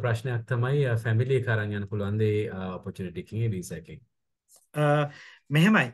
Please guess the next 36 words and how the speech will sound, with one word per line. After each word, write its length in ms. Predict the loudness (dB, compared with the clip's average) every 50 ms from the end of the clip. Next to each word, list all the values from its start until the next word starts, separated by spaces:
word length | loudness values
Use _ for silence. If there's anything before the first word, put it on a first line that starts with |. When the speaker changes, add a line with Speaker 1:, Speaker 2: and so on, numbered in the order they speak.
| -10 _ _
Speaker 2:
ඔය 180 | 0 2 4 4
වීසා 380 | 4 2 2 0 2 2 0 0
එකේ 240 | 0 0 0 0 0 0
ඇත්තටම 440 | -2 -4 -6 -8 -8 -6 -4 -4 -2
අපි 220 | -2 -2 -2 0
බැලුවොත් 380 | 0 2 2 4 4 2 2 2
ෆැමිලි 300 | 2 2 2 2 0 0
එක 40 | 0
ගෙන 200 | -2 -2 0 0
යන්න 120 | 0 0 0
පුළුවන් 280 | 0 0 0 0 -2 -2
කියලා 220 | -2 -2 -2 -2
තියෙනවා. 300 | -2 -4 -6 -6 -6 -8 -10 -14 -20 -20 -20 _
හැබැයි 280 | _ 0 2 2 4 4
ජර්මන් 320 | 4 4 4 4 4 4
එම්බසි 300 | 4 4 4 2 0 0
කොලම්බෝ 380 | 0 0 2 2 2 2 0 0
කොහොම 280 | 0 0 2 2 2 0
කරයිද 300 | 0 -2 -2 -4 -4 -4
කියලා 220 | -4 -4 -6 -4
අපි 160 | -4 -6 -6 -4
තාම 260 | -2 -2 0 0 0 0
දන්නේ 280 | 0 2 2 0 0
නෑ. 100 | -2 -4 -6 _ _ _ _ _ _ _ _ _ _ -6
මොකද 200 | -4 -2 0 -2 -2 -4 -6 -14 -18 -16 -14 -4
එයාලා 360 | 0 2 4 6 6 6 6
ඒ 100 | 6 6
ගැන 140 | 6 4 2
කිසි 180 | 0 -2 -4 -2
සඳහනක් 400 | 0 2 4 4 4 2 2 2
කරලා 280 | 0 -2 0 0 -2 -2
නැහැ. 280 | -2 -2 -4 -4 -6 -8 -12 _ _ _ _ _ _ _ _ 2
පුළුවන්ද 380 | 4 6 6 8 8 6 6 4
බැරිද 240 | 4 2 0 -2 -4
කියන 260 | -6 -8 -10 -8 -6
එක. 80 | -4